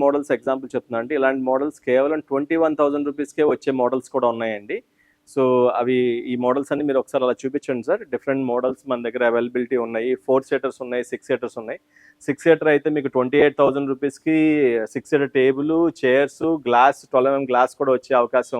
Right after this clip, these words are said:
ఉంది. So, అలాంటివన్నీ కూడా యుటిలైజ్ చేసుకోండి. అలాగే మార్బుల్ టాప్స్ ఉన్నాయండి.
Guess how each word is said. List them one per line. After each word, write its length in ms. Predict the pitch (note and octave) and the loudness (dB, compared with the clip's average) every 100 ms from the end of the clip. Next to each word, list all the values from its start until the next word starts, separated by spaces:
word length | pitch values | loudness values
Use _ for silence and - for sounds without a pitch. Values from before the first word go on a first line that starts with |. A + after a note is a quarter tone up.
| A2+ | -8
ఉంది. 180 | A#2+ A3 _ _ _ _ _ | -8 -10 _ _ _ _ _
So, 100 | - C3 A#2+ | 2 4 4
అలాంటివన్నీ 480 | B2+ C3+ C3+ D3 D3+ | 4 2 0 2 2
కూడా 120 | C#3+ C3+ | 4 4
యుటిలైజ్ 360 | C#3 C#3 - | 2 0 2
చేసుకోండి. 340 | C3 - C#3 B2 | -2 0 0 2
అలాగే 200 | C3+ D3+ C#3+ | 4 2 6
మార్బుల్ 340 | B2+ D#3+ G3 G3 E3 | 8 8 6 6 6
టాప్స్ 240 | D3 - | 6 2
ఉన్నాయండి. 380 | C#3 B2+ B2+ G3 | 0 0 0 -4